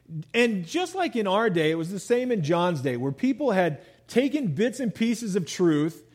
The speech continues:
and tried to, uh, come up with their own version of Christianity, right? There, John referred to th-, some of those in chapter two, that they've gone out from us,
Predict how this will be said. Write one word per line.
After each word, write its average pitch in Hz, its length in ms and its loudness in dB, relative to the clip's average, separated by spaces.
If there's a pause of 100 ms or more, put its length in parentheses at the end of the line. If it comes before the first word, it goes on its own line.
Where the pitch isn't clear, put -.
(180)
and 175 100 -2
tried 240 380 0
to, 214 400 0 (480)
uh, 170 340 2
come 254 220 -2
up 262 120 2
with 214 120 0
their 185 220 0 (100)
own 214 400 4
version 180 340 6
of 165 120 -2
Christianity, 135 680 -2 (640)
right? 147 280 -4 (360)
There, 196 380 6
John 202 400 4
referred 214 280 2
to 196 60 -2
th-, 190 240 -6
some 202 240 -2
of 190 60 0
those 190 260 4
in 151 220 -4
chapter 180 400 0
two, 160 240 2
that 127 160 -4
they've 131 120 -4
gone 185 280 2
out 165 200 -2
from 214 360 0
us, 247 240 -2